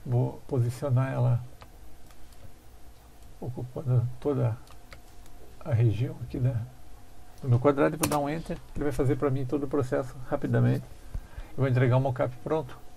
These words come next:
Então, olha que interessante. Então você vai surpreender o teu, teu cliente com artes fantásticas. E fazendo a conta rapidamente do que, do que a ferramenta tem,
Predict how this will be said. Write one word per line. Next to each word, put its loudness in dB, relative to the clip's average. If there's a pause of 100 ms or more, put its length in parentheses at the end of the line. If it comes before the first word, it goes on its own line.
(2000)
Então, -2
olha 4
que 2
interessante. 2 (3000)
Então 6
você 2
vai 8
surpreender 6
o 6
teu, 6 (160)
teu 2
cliente 4
com 0
artes 0
fantásticas. 2 (1900)
E 6
fazendo 6
a 4
conta 4
rapidamente 6
do 4
que, 6 (360)
do 2
que 2
a 6
ferramenta 4
tem, 0